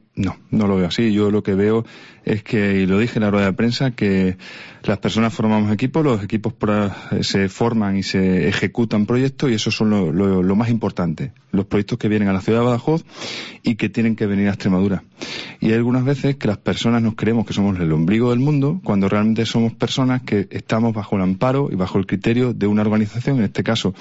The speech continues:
la del Partido Popular, y que buscamos lo mejor para el Partido Popular, porque lo que busca el Partido Popular precisamente es lo mejor para los vecinos,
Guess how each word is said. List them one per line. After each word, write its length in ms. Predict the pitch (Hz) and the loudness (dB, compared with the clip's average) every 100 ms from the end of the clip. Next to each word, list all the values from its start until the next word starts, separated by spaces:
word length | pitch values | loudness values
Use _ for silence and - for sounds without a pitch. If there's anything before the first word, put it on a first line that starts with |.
| - - - - | -10 -10 -10 -4
la 120 | 113 | 0
del 140 | 98 92 | 0 0
Partido 320 | 113 107 110 | -2 0 0
Popular, 400 | 113 113 131 135 | 2 2 0 -2
y 100 | - | -6
que 100 | - | -2
buscamos 440 | 110 98 - 135 143 | 0 0 0 0 2
lo 120 | 139 | 2
mejor 340 | 117 127 131 139 - _ | 2 0 -2 -4 -14 _
para 180 | 113 104 | -2 -2
el 80 | |
Partido 260 | 92 101 139 | -2 -2 0
Popular, 300 | 131 135 139 | 2 0 0
porque 240 | 123 - | -2 -2
lo 100 | 98 | 0
que 80 | 95 | 2
busca 240 | 113 135 98 | 0 0 -4
el 60 | |
Partido 240 | - 113 117 | -2 -2 0
Popular 240 | 110 110 | 0 -2
precisamente 640 | - 104 104 98 101 107 107 - - - | -2 -2 2 2 2 0 -4 -10 -8 -2
es 100 | 117 | 0
lo 100 | 113 | 2
mejor 340 | 98 113 104 | 0 -2 -4
para 160 | 98 95 | -2 -2
los 80 | 90 | 0
vecinos, 500 | 90 120 139 160 | 0 0 2 0